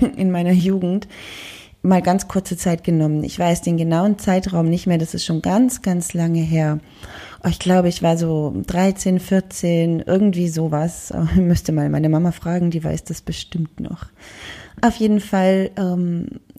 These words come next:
von dem Moment an, in dem ich die Pille genommen habe,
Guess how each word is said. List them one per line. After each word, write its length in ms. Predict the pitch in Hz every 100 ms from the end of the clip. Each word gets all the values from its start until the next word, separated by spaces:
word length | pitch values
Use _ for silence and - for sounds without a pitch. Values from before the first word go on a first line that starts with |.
| -
von 220 | - 208
dem 380 | 202 233 240 233
Moment 520 | 220 202 190 233 -
an, 340 | 180 170 185 214 - - - - _
in 80 | 202
dem 120 | 190
ich 80 | 190
die 100 | 185
Pille 240 | 180 202 185
genommen 420 | 180 202 190 165
habe, 640 | 165 165 175 190 196 196